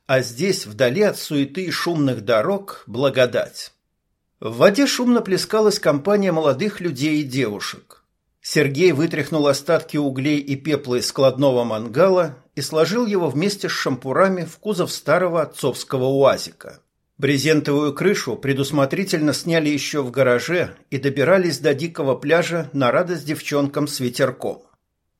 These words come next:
Сергей уже с десяток раз пожалел, что согласился поехать с однокурсниками в это сомнительное путешествие в честь сдачи экзаменов. Пока четверо ребят резвились на природе,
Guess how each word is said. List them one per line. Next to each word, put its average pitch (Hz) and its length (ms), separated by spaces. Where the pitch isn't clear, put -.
Сергей 147 480
уже 139 220
с 139 80
десяток 185 540
раз 180 240
пожалел, 139 580
что - 220
согласился 131 720
поехать 156 500
с - 80
однокурсниками 151 1080
в 147 100
это 208 160
сомнительное 143 720
путешествие 123 1120
в - 100
честь 208 300
сдачи 139 440
экзаменов. 113 680
Пока 127 320
четверо 151 500
ребят 147 380
резвились 139 560
на 143 100
природе, 135 680